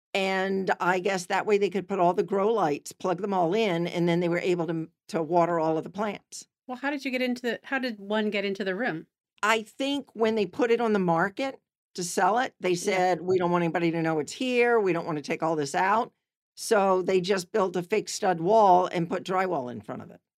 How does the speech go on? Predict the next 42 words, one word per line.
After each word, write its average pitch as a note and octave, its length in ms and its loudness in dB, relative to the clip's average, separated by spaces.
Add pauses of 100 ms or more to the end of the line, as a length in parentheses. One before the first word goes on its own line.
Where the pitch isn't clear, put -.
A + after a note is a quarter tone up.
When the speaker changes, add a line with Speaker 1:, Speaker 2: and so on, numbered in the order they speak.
(100)
Speaker 2:
No G#3 200 -4
way. E3+ 560 -4 (240)
Speaker 1:
<laughs> - 80 -20 (1300)
Speaker 2:
That B3 160 0
is A3+ 140 -4
so B3 180 0
weird. A#3 500 0 (160)
I G#3+ 40 -4
mean, A#3 100 2
that's C#4+ 180 0
just D4 160 -4
so, B3 260 0
uh, B3 220 -2
well, A#3 120 -2
how C#4+ 120 -2
big D4+ 200 -2
was B3 140 0
the G#3+ 100 -2
room? B3+ 240 -2
Was F#3 160 -2
it G3 100 -2
just G#3+ 200 -4
that G#3+ 160 -2 (180)
portion G#3+ 320 -2
of C#4 80 -4
the C#4+ 100 -4
room, D#4+ 220 -2
or B3+ 120 0
was F#3+ 140 0
Speaker 1:
Y-, G3 80 0
Speaker 2:
it F#3 60 -2
the B3+ 60 4
Speaker 1:
yeah, A3+ 160 10
it G3+ 60 4
was G3+ 120 2
Speaker 2:
whole G3+ 100 -6
Speaker 1:
just C#4 180 -8
a C#4 60 -10
couple B3+ 380 0
of - 100 0
feet. A3+ 480 -2
So A#3+ 160 2